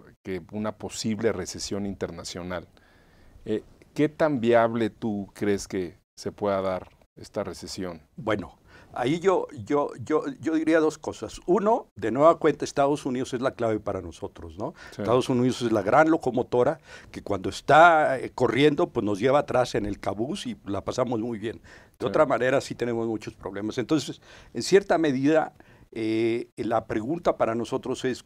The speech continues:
Speaker 2: ¿qué tan factible es una recesión en Estados Unidos?
Speaker 1: Sí.
Speaker 2: Eh,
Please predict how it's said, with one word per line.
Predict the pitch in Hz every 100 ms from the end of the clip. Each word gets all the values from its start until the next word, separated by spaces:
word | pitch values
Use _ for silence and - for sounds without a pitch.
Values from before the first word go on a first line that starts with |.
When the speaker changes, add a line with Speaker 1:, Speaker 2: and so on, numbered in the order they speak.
| -
Speaker 2:
¿qué | 147
tan | 156 170
factible | - 127 - 143 123 123
es | 123
una | 131 120
recesión | 104 90 101 151 180 147
en | 90
Estados | - 101 95 -
Unidos? | - - - - _
Speaker 1:
Sí. | - 101 90 -
Speaker 2:
Eh, | 107 110 113